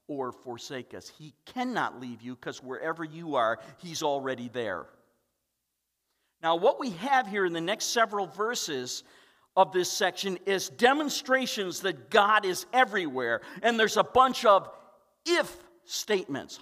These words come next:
hypotheticals. Here are the hypotheticals. "If I go up to heaven, if I go up to heaven, you're there. If I make my bed in the depths, you're there." Uh, bed in the depths would be like the grave, you're dead. "So if I go to heaven, you're there.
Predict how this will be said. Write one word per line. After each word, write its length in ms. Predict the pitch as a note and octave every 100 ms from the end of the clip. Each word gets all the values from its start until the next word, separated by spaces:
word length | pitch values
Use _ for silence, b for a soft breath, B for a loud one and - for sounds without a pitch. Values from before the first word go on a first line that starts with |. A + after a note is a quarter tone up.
| -
hypotheticals. 960 | C4 D4+ C#4 C4 C4+ A#3+ F3+ B2+ A#2 -
Here 160 | B3 D#4
are 40 |
the 100 | C4+
hypotheticals. 680 | G#3+ G#3 F#3+ F3 D#3 C3 - B -
"If 120 | D4+
I 100 | B3
go 180 | B3+ D4
up 120 | D4
to 80 | F#3
heaven, 280 | C4 D#4 C#4+
if 220 | - F4 G3
I 100 | F#3+
go 180 | F#3 F3
up 120 | D#3+
to 80 | D#3+
heaven, 400 | D#3+ D#3 B3+ C4+ - -
you're 180 | D4 E4
there. 440 | G4 E4 D#3 - - _ _ b F#3+ C4
If 160 | C#4
I 140 | B3 B3
make 200 | B3+ A#3
my 140 | A3+
bed 380 | A3 A3 G#3+ -
in 140 | A3
the 100 | G3+
depths, 840 | G#3+ C4 E4 C#4 - - - - - _ _ _
you're 180 | F#3
there." 320 | G3 F3+ - -
Uh, 220 | B2+ A2 - - -
bed 180 | C#3 B2
in 60 |
the 80 | A#2+
depths 320 | B2+ B2+ -
would 120 | B2+
be 140 | A#2+ A#2+
like 240 | A2+ G#2+ - _
the 100 | B2+
grave, 520 | - B2+ B2 B2 A#2
you're 180 | B2 A#2+
dead. 540 | F2 A#2+ A#2 A2+ A#2+ _ _ _ _ _ _ _ _ _ _ _ _ _ _ _ _ _ _ _
"So 80 | A#3+
if 40 |
I 60 | G3+
go 120 | A3+
to 40 | G#3
heaven, 300 | A3+ D#4 D#4+
you're 120 | D#4
there. 360 | D4 D#4 E4